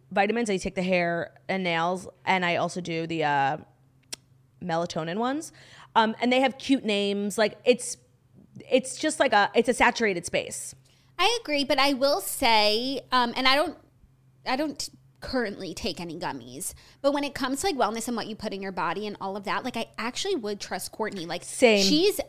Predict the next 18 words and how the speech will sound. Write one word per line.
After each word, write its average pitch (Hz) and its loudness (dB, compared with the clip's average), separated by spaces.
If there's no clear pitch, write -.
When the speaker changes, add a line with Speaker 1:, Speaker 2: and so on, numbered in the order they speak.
Speaker 2:
about 214 2
that 170 0
life, - -8
Speaker 1:
Uh-huh. 208 0
Speaker 2:
you 247 2
Speaker 1:
And 208 8
Speaker 2:
know? 220 6
Speaker 1:
she's 262 2
been 302 2
Speaker 2:
And 254 6
Speaker 1:
walking 254 6
the 240 8
walk, 226 4
like, 226 -2
before 233 4
it - 4
was 208 0
cool. - -2